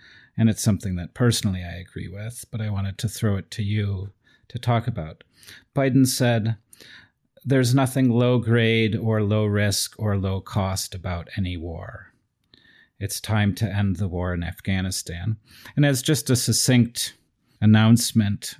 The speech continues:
of both the moral side as well as the real politics side, I think that quotation captures some of these things. Uh, wars aren't low grade,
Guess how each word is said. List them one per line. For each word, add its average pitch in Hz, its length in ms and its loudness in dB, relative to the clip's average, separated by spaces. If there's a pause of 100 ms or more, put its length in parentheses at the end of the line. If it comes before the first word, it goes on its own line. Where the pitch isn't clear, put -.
of 101 400 -8
both 117 320 -2
the 98 340 -8
moral 120 380 4
side 175 680 -2
as 110 320 -2
well 123 400 2
as 107 440 -2
the 104 240 -2
real 101 360 -2
politics - 720 -4
side, 117 720 -2 (800)
I 113 100 2
think 113 360 2
that 107 540 -2 (720)
quotation 120 800 0
captures 101 800 -4
some 95 240 -4
of 87 180 -12
these 92 320 -10
things. 107 760 -4
Uh, 101 180 -8
wars 113 1000 -2 (420)
aren't 110 320 -2
low 101 220 -4
grade, 113 640 -4